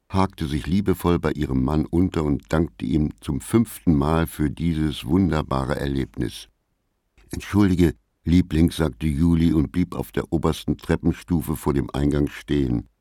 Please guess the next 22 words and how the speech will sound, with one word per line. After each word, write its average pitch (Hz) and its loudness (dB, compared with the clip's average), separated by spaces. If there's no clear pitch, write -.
„Was 110 0
ist - -4
denn, 143 4
mein 90 6
Lieber?“, 71 0
fragte 76 0
Larissa 67 0
besorgt. 64 -2
„Nein, 107 4
es 82 2
ist 107 -4
nichts, 123 0
aber 85 2
siehst 101 -2
du - -6
den 92 4
Mann 107 4
da 107 2
unten 92 2
mit 92 2
dem 87 2
Plakat?“ 85 -2